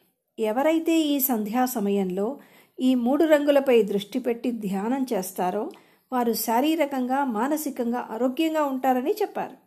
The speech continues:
ఇలా చేయడాన్ని వేదిక్ సంధ్య అంటారు. మనకు తెలియకుండానే రంగులు మనపై ఎంతో ప్రభావాన్ని చూపుతాయి. మన మూడ్ని మారుస్తాయి, మన నిర్ణయ శక్తిని ప్రభావితం చేస్తాయి. ఇంతెందుకు,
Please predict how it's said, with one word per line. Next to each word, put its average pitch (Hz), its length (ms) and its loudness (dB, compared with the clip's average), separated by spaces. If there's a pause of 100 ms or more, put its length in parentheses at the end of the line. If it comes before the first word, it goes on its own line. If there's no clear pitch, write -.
(500)
ఇలా 208 160 -2
చేయడాన్ని 208 680 0 (640)
వేదిక్ 247 560 2
సంధ్య 220 540 -2 (300)
అంటారు. - 380 -8 (1400)
మనకు 311 260 -2
తెలియకుండానే 339 720 2
రంగులు 302 320 2
మనపై 277 280 0
ఎంతో 247 260 0
ప్రభావాన్ని 247 480 2
చూపుతాయి. 208 460 -8 (120)
మన 208 140 -2
మూడ్ని 247 340 0
మారుస్తాయి, 247 680 -2 (360)
మన 240 160 0
నిర్ణయ 254 460 0
శక్తిని 320 580 0
ప్రభావితం 247 680 0
చేస్తాయి. - 380 -10 (600)
ఇంతెందుకు, 208 520 -4